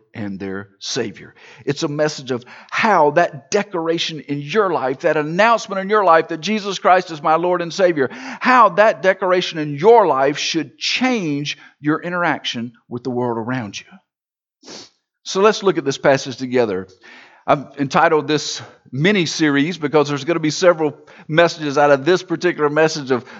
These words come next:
of Peter's. Aren't you glad that I didn't preach Peter's sermon, or it probably ran over to somewhere about chapter seven if I'd have preached it. He only got it in a few verses, but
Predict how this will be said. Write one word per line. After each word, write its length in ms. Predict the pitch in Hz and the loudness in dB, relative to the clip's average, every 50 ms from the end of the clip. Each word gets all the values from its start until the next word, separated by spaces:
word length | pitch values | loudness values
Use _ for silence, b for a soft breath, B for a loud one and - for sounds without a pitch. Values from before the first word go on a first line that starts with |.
| B | B
of 180 | - 127 127 - | 0 0 0 2
Peter's. 400 | - 185 185 156 143 143 135 143 | -2 -2 0 0 0 0 2 2
Aren't 220 | 147 160 139 - | 2 2 2 -2
you 80 | 147 135 | -6 0
glad 280 | 131 151 160 156 151 | 4 6 6 6 6
that 120 | 139 117 123 | 4 2 4
I 120 | 127 147 | 4 4
didn't 280 | 165 151 120 - 120 113 | 4 2 -2 -4 -6 -4
preach 320 | 156 147 135 - - - | -4 -4 -4 -4 -8 -8
Peter's 360 | - 175 170 139 117 - - | -8 -6 -4 -4 -6 -6 -6
sermon, 320 | - - 117 113 127 143 135 | -6 -4 -4 -2 -2 -2 -2
or 140 | 123 117 113 | -2 -2 -2
it 140 | 107 - | -2 0
probably 240 | - 139 135 123 117 | 0 0 0 0 0
ran 220 | 117 131 131 127 131 | -2 -2 0 0 0
over 180 | 131 120 117 | 0 0 -2
to 60 | 110 | -4
somewhere 320 | 107 - 131 127 123 123 113 | -4 -4 -4 -4 -2 -2 -2
about 260 | 107 120 117 - - | 0 0 0 0 -2
chapter 340 | - 127 113 - - - 98 | -2 -4 -4 -4 -4 -10 -12
seven 680 | - - - - - - 151 127 92 95 92 95 95 | -10 -8 -8 -6 -2 -2 0 -2 -2 -4 -8 -10 -10
if 140 | 110 101 - | -10 -4 -2
I'd 160 | 113 107 104 | 0 0 0
have 80 | 101 - | -2 -2
preached 300 | - 120 120 110 - 160 | -2 -4 -4 -4 -4 -4
it. 120 | 139 123 | -2 0
He 160 | 131 131 143 | 0 2 4
only 200 | 143 139 139 127 | 4 4 4 4
got 180 | 120 131 135 135 | 4 4 4 4
it 80 | 131 | 4
in 80 | 127 123 | 2 0
a 60 | 120 | -2
few 200 | - 165 156 143 | -2 -4 -6 2
verses, 380 | 120 151 156 156 - 147 131 117 | 4 4 4 4 2 -4 -6 -2
but 180 | 113 120 - | -2 -4 -4